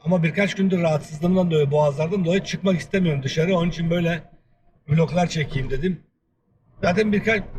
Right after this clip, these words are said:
yarın bir gün şeye çıkacağız. Ee, dışarı çıkacağım artık yani. Olmayacak içeride oturmak, arabada vlog yapmak. Onu da yapacağım. O benim yani iki üç tane konseptten birisi.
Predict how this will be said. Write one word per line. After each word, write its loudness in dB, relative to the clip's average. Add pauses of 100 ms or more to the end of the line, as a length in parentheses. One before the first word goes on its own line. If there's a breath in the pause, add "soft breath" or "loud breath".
(880 loud breath)
yarın 4
bir 2
gün 0 (160)
şeye 0
çıkacağız. 0 (240)
Ee, -4 (540)
dışarı 0
çıkacağım -2
artık -10
yani. -4 (400)
Olmayacak 0
içeride -2
oturmak, -4
arabada 0 (100)
vlog -2
yapmak. -6
Onu 2
da 4
yapacağım. -2
O -6
benim -2 (640)
yani -2 (1800)
iki 0
üç 0
tane 0 (120)
konseptten -2
birisi. -4